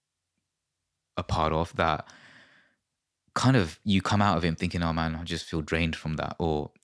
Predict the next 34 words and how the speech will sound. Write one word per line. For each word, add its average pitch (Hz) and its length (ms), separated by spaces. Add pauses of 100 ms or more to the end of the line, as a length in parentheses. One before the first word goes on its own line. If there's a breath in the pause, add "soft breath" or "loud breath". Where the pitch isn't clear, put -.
"I 82 120
don't 87 220
really 82 180
feel 82 240
inspired." 78 580
It 80 100
kind 87 200
of 76 100
makes 82 260
me, 80 140 (180)
my 85 160
energy 82 500 (160)
drops - 340
a - 40
bit. - 160
It - 80
just - 140
kind 80 160
of 73 100
dampened 85 320
my 73 160
vibe 80 240
a 73 40
bit. - 220 (1160 loud breath)
Um, 85 540 (1120)
and 101 180
that 113 220
group 113 260
of 92 140
people 135 320
may 101 200
initially, 92 600
but 101 100
may 92 380